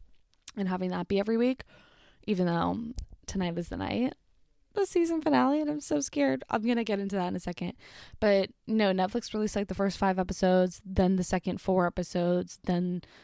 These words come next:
the wedding episode, and then next week's the reunion. So I think they actually did it in a good way where you could still binge, but, um, it was spaced out a little bit. So you should definitely go watch it because now they're, like, all up except for the reunion.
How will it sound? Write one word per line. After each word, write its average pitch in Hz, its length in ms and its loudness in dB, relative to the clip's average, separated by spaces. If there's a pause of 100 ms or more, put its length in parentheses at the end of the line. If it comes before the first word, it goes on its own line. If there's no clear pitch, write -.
(120)
the 190 80 2
wedding 175 260 2
episode, 175 400 -2
and 175 100 -4
then 175 140 -2
next 190 220 -6
week's 202 140 -10
the - 100 -8
reunion. - 400 -10
So 220 120 -2
I 226 40 2
think 262 180 4
they 320 60 2
actually 262 220 0
did 185 160 2
it - 60 -4
in 180 60 0
a 180 60 0
good - 200 -2
way - 220 0
where 202 140 2
you 208 80 2
could 208 180 -2
still 180 240 -2
binge, 175 540 -4 (500)
but, 175 380 2 (240)
um, 175 240 -2
it 175 100 -4
was 175 120 -2
spaced 170 280 -2
out - 80 -2
a - 60 -6
little - 180 -6
bit. - 180 -8 (440)
So - 160 0
you 202 180 4
should 196 160 2
definitely 180 260 0
go 180 100 -4
watch - 240 -4
it - 100 -8
because 180 280 -8
now 170 200 -4
they're, 180 200 -6
like, 185 200 -10
all - 220 -4
up - 180 -8
except - 260 -6
for - 60 -14
the - 100 -10
reunion. - 500 -10